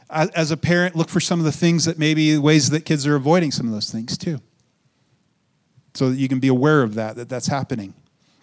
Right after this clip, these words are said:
A-, as an adult, you understand consequences in a way that your kids don't. If you're a teen, that's just the truth. Um,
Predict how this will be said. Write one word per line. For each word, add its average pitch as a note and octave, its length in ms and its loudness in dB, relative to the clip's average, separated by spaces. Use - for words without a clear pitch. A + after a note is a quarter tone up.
A-, - 220 -4
as G#3 240 6
an A3 80 6
adult, C#3 440 2
you F3+ 380 6
understand D3+ 800 0
consequences C3+ 760 -2
in A#2+ 120 -4
a A#2 40 -4
way A#2 180 -2
that A#2 140 -6
your A2+ 120 -8
kids - 280 -12
don't. G2 280 -16
If - 120 -8
you're D3 100 0
a C3+ 40 -8
teen, D3 300 0
that's B2+ 140 -2
just - 200 -4
the B2 80 -6
truth. B2+ 320 0
Um, A2+ 100 -6